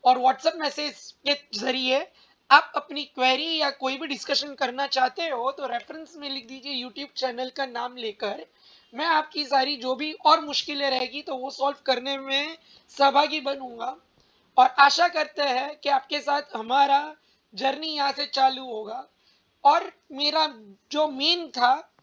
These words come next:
आवश्यक सूचना, उस पर आप जरूर गौर कीजिएगा कि हमें कोई लंबा investment करना नहीं है, जो भी करना है उतना ही करना है जितना अपनी pocket size है या जितने का हम रिस्क ले सकते हैं। Risk को देखकर ही ये प्लान कीजिए,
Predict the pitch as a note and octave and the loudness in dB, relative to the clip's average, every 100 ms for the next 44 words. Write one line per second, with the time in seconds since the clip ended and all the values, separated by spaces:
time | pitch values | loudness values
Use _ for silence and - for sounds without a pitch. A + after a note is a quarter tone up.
0 | _ A#3+ C4 C#4+ D#4 D4+ D4 B3+ D4 C#4+ | _ 0 2 0 -4 -6 -8 -8 -6 -6
1 | B3 D4+ C#4 C4+ G3+ B3 D4+ B3+ C4+ C4 | -6 -4 -4 -4 -6 -6 -4 -2 -2 -2
2 | B3 A#3 A#3+ A#3+ A3+ D4+ - _ _ - | -6 -10 -8 -2 -2 -2 -6 _ _ -8
3 | C#4 B3+ D#4+ E4 E4 D#4 C4+ B3+ C4 C#4+ | -6 -4 -6 -6 -4 -2 -2 -4 -4 -4
4 | C4+ C#4 C4+ C#4 C4+ - A#3 B3 C4 B3+ | -4 -4 -4 -8 -8 -6 -4 -2 -2 -4
5 | A#3+ A#3 A3 E4 _ _ _ _ _ _ | -10 -10 -10 -12 _ _ _ _ _ _
6 | - C4+ C#4+ E4+ E4 C#4+ C#4+ D#4 D#4 C#4 | -2 2 4 2 2 0 0 0 0 -2
7 | - D4 C4+ D#4 D#4+ C#4+ C#4 D4 D4+ A3+ | -4 -2 0 -2 0 0 0 -4 -4 -6
8 | C4 D4+ C#4+ - D4 - A3 C#4+ A#3+ D4+ | -12 -8 -8 -6 -6 -4 -4 -6 -8 -4
9 | C#4+ D4 D4+ B3+ A#3+ - C4+ D4 D4+ D4 | -4 -2 -4 -4 -8 -12 -12 -4 -2 -2
10 | A#3 D4+ - - _ _ - A#3+ C4+ - | -4 -8 -8 -20 _ _ -2 2 2 2
11 | - _ A3+ G3+ G3+ _ _ - - _ | -12 _ -18 -16 -20 _ _ -20 -20 _
12 | _ - A3+ E4 E4 - E4 C4 D4 - | _ -2 4 4 4 -2 -4 -2 -4 0
13 | D#4 E4 C#4+ D#4 - C#4 C#4+ - C#4 B3 | 2 2 0 -2 -2 -4 -4 -6 -6 -4
14 | D4 F4+ | -4 -4